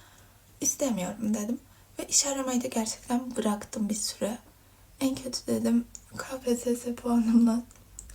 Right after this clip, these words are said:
atanabilirsem düz memur olurum falan. Artık böyle düşünmeye başlıyordum. Alımlara bakıyordum falan. Ama sonra buradan bir telefon geldi ve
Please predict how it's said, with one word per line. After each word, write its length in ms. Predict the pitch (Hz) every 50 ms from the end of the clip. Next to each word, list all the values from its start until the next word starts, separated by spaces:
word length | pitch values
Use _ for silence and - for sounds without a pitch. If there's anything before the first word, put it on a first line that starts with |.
| - -
atanabilirsem 920 | 240 - - 262 254 233 233 233 240 233 220 220 - - - - 220 220
düz 180 | 233 214 - -
memur 360 | 220 214 214 208 208 208 202
olurum 360 | 196 196 - - 247 233 240
falan. 380 | 233 - - 226 214 214 233 240 - - - - - - - - -
Artık 260 | 262 254 - - -
böyle 280 | - 247 233 226 190 180
düşünmeye 420 | - - - - 196 190 185 180
başlıyordum. 680 | 170 190 208 - - - - 226 - - 226 233 240 - - - - - - - -
Alımlara 560 | 247 240 240 226 226 226 233 226 226 214 214
bakıyordum 500 | 185 190 - - - 214 208 - 208 214
falan. 400 | - - - 233 208 185 - - - - - - - - - - - - - - - - - - - - - - - -
Ama 260 | 294 269 233 226 240
sonra 420 | - - - - 233 226 220 220
buradan 380 | 254 269 247 233 226 220 220 226
bir 300 | 254 269 269 - - - - - - - - - - - -
telefon 440 | - - 262 240 - - 233 220 208
geldi 320 | 202 - - 208 208 - 233
ve 160 | 247 269